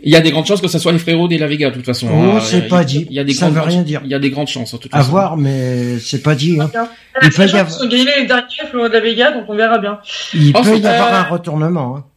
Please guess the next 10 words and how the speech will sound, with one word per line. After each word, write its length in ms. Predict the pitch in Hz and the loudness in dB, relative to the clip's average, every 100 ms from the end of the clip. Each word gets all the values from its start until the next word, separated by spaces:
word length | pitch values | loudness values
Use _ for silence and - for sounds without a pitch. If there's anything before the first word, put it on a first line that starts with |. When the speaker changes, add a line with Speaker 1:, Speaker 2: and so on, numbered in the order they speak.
| - | -4
Speaker 1:
Ensuite. 420 | 185 208 170 107 107 - _ _ _ _ - | -2 0 -2 -2 -6 -10 _ _ _ _ -4
Speaker 3:
Il 80 | 262 | 2
y 20 | |
a 100 | 269 285 294 269 | 4 4 2 2
le 60 | |
groupe 280 | 240 339 302 | -6 -10 -12
duo 260 | 254 302 320 | -8 0 2
international 680 | 302 285 262 262 277 285 214 | 2 2 -2 -4 -2 -2 0
de 100 | 240 | 0
l'année, 560 | 226 220 226 285 349 | 2 2 0 -2 -4